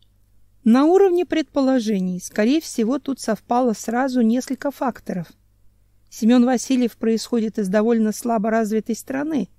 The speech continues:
живущей в основном добычей и экспортом природных энергоносителей. При этом он входил в состав интеллектуальной элиты своего общества,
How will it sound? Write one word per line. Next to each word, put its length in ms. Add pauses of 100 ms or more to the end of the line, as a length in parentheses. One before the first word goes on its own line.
(280)
живущей 420
в 60
основном 500
добычей 520
и 20
экспортом 580
природных 540
энергоносителей. 1080 (560)
При 180
этом 320
он 120
входил 380
в 60
состав 600
интеллектуальной 920
элиты 440
своего 460
общества, 500